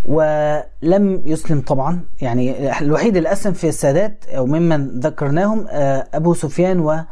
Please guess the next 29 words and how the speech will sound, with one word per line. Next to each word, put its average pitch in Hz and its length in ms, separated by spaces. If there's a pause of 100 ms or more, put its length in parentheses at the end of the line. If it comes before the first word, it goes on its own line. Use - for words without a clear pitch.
(340)
آه، 120 640 (260)
الأخنس 139 480
ابن 151 160
شريق. 120 480 (580)
أما 202 220
أمية 196 220
فلم 175 300
يسلم، 180 340 (320)
بل 156 160
كان 202 320
من 160 80
أشد 156 380
أهل 160 360
قريش 160 420
عذابا 147 560
وعندا 143 420
للنبي 143 480
صلى 151 140
الله 139 120
عليه 165 100
وسلم - 80
وحربا 156 360
عليه، 170 280
وكان 185 500 (220)
سيد 180 460
سيدنا 156 380
بلال 135 360
كما 151 200
تعرفون. 123 540